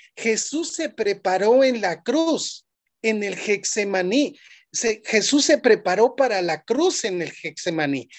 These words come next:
y se preparó orando. Nosotros lo recordamos, esa imagen, como Jesús, dice ahí la palabra de Dios, que derramaba gotas de sangre. Era su oración de una preparación para lo que venía.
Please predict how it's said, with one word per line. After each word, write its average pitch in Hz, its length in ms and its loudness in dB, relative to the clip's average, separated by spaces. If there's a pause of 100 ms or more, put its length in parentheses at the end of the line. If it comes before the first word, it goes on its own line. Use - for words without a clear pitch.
(160)
y 226 140 2
se 220 180 6
preparó 202 600 6
orando. 247 580 6
Nosotros 214 500 -2
lo 208 140 2
recordamos, 180 880 -2
esa 196 260 -2
imagen, 214 460 -2 (260)
como 240 300 2
Jesús, 233 800 -2
dice 208 340 -2
ahí 208 160 2
la 208 220 2
palabra 190 400 2
de 160 160 -4
Dios, 170 320 -2 (340)
que 202 140 0
derramaba 185 640 2
gotas 233 500 0
de 190 120 -8
sangre. 233 520 -2
Era 277 320 0
su - 240 -4
oración 190 720 -2 (320)
de 208 140 4
una 262 340 2
preparación 214 960 0
para 165 240 -2
lo 147 160 -6
que 165 160 -4
venía. 139 420 -4